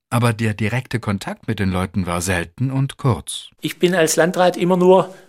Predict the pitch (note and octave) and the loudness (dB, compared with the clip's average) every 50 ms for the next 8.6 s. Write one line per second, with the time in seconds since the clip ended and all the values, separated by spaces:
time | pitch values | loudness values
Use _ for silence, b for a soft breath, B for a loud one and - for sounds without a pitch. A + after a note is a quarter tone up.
0 | B _ - - D#3+ D#3 E3+ F3 - E3 C#3 - - - B2 B2 - - A#2+ - | B _ -4 0 2 2 2 2 -2 -6 -8 -6 -4 -2 -2 -2 -2 -4 -10 -14
1 | - - - - C3 A#2+ G#2+ - - B3+ E3+ D3 C#3 C#3 B2+ A2 - B2+ A2+ G#2+ | -14 -8 -4 -4 -4 -4 -4 -6 -2 0 0 2 2 0 -2 -2 -2 -2 -2 -2
2 | - G#2+ G2 A2 G2+ F#2 F2 - - - - b b b b b b b C#3 C#3 | -2 -6 -8 -8 -8 -8 -10 -12 -12 -14 -18 b b b b b b b -2 -2
3 | B2 B2 D3+ D#3+ D#3+ - - - A#3+ A#3 - - F#3 - E3 D#3 - - F#3 F#3 | 0 0 0 0 -2 0 2 4 4 4 4 2 -2 -2 -2 -2 -2 -2 -4 -4
4 | F3+ - F#3+ D#3+ - - G#3 G#3 - A3+ - E3+ D3+ - E3+ F3 F3 - - F3 | -2 -4 -4 -4 -2 -2 -2 0 0 -2 -2 -4 -4 -2 -2 -2 -2 -4 -4 -4
5 | D#3 D#3 D#3 D3 C#3+ B B B B B B B B B D#3 D3+ D3 D3 - F3+ | -2 0 -2 -2 -4 B B B B B B B B B -2 -2 -2 0 0 0
6 | G#3+ G#3 G3 F3+ F3+ F3 - E3+ E3+ D#3+ D#3 D#3+ D#3 D3+ D3 D3 C#3+ - - - | 2 4 4 4 4 4 4 4 2 2 2 0 -4 -4 -4 -6 -6 -6 -8 -6
7 | D#3 D3+ D3+ E3+ F#3 F#3 - F#3 E3+ E3 D#3 D#3 C#3+ C3+ C#3 - C3 B2+ B2+ C#3+ | -2 0 0 0 0 -2 -4 -4 -4 -4 -4 -4 -6 -6 -8 -4 0 0 2 2
8 | F3 F3+ - F#3 F3 F3 F#3 F#3 F#3 F#3 - - | 0 -2 -4 -6 -2 0 0 0 0 -2 -8 -20